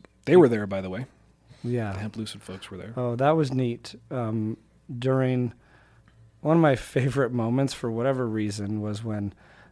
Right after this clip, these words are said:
Speaker 2: Aubrey Marcus was up on stage and he was telling a story
Speaker 1: Mm-hmm.
Speaker 2: where he was, uh,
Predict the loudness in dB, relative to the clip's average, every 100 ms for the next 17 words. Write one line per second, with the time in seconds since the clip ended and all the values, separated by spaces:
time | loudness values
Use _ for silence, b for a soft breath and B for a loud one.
0 | b _ -18 -4 0 2 2 4 0 0
1 | -2 -2 -4 -10 -10 -4 -2 -2 -2 -2
2 | 0 0 -2 -2 0 0 -2 -6 -12 B
3 | B B -10 -4 -2 0 0 0 -2 -4
4 | -2 -4 -6 -6 -8 -8 -12 -16 -12 -10
5 | -10 -12 -8 -6 -4 -6 b b b b
6 | -6 -4 -2 -2 -4 -6 -6 -6 -6